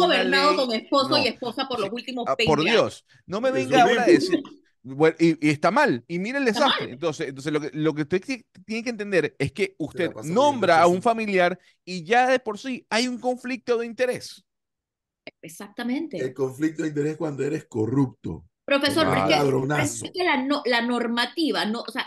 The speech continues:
Speaker 1: el, las, las normas deben estar hechas, no para que uno tenga la capacidad de decir, "Ay, yo no soy corrupto, entonces, como no soy corrupto, pues yo puedo doblar un poco las reglas".
Speaker 2: Claro.
Speaker 1: No, no, no, no,
Speaker 3: No,
Speaker 1: no.
Speaker 3: pero si no
Speaker 1: Las
Speaker 3: estás
Speaker 1: reglas
Speaker 3: doblando
Speaker 1: están
Speaker 3: las
Speaker 1: hechas para que se
Speaker 3: reglas.
Speaker 1: aplique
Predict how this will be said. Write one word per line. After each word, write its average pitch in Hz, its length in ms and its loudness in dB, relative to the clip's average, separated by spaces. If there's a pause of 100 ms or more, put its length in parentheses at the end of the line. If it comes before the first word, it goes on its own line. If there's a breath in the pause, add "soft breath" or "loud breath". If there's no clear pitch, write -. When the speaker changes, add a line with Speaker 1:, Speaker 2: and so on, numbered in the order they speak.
(160)
Speaker 1:
el, 269 160 -4
las, 262 160 -6
las 262 260 -4
normas 285 340 -2
deben 254 200 -4
estar 220 300 -4
hechas, - 560 -8 (200 loud breath)
no 285 220 -2
para 311 220 -2
que 226 180 -2
uno 294 280 0
tenga 285 340 -2
la 226 180 -2
capacidad 202 520 -4
de 233 80 0
decir, 233 240 -6
"Ay, 262 180 -10
yo 247 100 -4
no 247 80 -6
soy 269 160 -6
corrupto, 277 580 0
entonces, 208 360 -6 (240 loud breath)
como 240 200 0
no 277 200 4
soy 359 200 -2
corrupto, 302 440 -2
pues 240 120 -6
yo 247 180 -4
puedo 285 280 4
doblar 220 320 0
un 233 140 -6
poco 247 200 -4
las 82 140 2
reglas". 85 180 4
Speaker 2:
Claro. 107 360 2
Speaker 1:
No, 254 80 -4
no, 285 200 -2
no, 277 220 2
no, 190 80 0
Speaker 3:
No, 254 280 2
Speaker 1:
no. 165 180 0
Speaker 3:
pero 170 140 -4
si 175 60 -6
no 196 60 -6
Speaker 1:
Las 214 80 0
Speaker 3:
estás 220 160 -2
Speaker 1:
reglas 311 260 0
Speaker 3:
doblando 254 140 -6
Speaker 1:
están 247 80 -2
Speaker 3:
las 214 100 0
Speaker 1:
hechas 220 180 -2
para 254 140 -2
que - 40 -6
se 226 80 -6
Speaker 3:
reglas. - 160 -6
Speaker 1:
aplique 277 420 -4